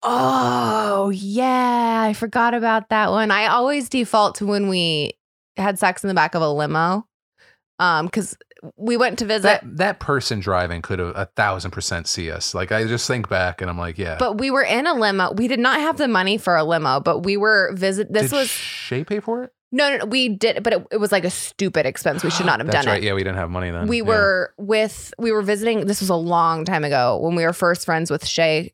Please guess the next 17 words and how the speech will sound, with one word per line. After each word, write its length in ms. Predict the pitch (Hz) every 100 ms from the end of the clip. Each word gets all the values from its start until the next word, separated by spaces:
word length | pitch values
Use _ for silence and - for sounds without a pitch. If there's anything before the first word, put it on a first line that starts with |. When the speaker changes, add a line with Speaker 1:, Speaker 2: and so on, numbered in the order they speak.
| -
Speaker 1:
um, 420 | 143 151 135 143 -
and 160 | 175 160
Colette. 380 | 165 170 151 175
We 60 |
went 180 | 175 131
to 80 | 175
visit 380 | 165 175 185 -
them, 320 | 160 151 151
and 100 | 180
then 100 | 185
there 80 | 170
was 140 | 175
a 60 | 170
snowstorm, 760 | 175 - 175 175 - 175 156 156
and 120 | - 170
we 120 | 165
couldn't 500 | - 190 165 160